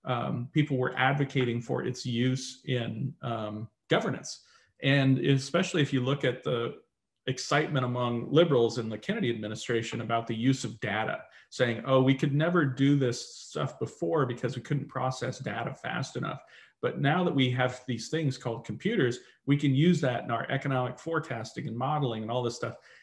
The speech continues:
And Eisenhower w-, resisted all that because he wanted governance to be based on values. Uh, and, uh, he was aware of how data could be manipulated.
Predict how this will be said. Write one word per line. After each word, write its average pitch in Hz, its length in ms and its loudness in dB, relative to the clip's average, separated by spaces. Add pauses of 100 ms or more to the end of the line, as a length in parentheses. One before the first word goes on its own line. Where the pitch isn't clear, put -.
(180)
And 139 160 2
Eisenhower 165 800 4
w-, 135 260 0
resisted 151 580 2
all 120 180 4
that 120 160 0
because 139 300 0
he 160 140 -4
wanted 160 340 0
governance 143 440 0
to 131 80 -8
be 127 80 -6
based 131 340 0
on 113 160 -2
values. 139 800 0 (680)
Uh, 127 340 0 (340)
and, 139 600 4 (640)
uh, 127 240 -4
he 139 260 0
was 131 220 2
aware 131 420 4
of 120 200 -2
how 120 200 -2
data 120 440 0
could 120 220 -6
be 117 320 -2
manipulated. 120 720 0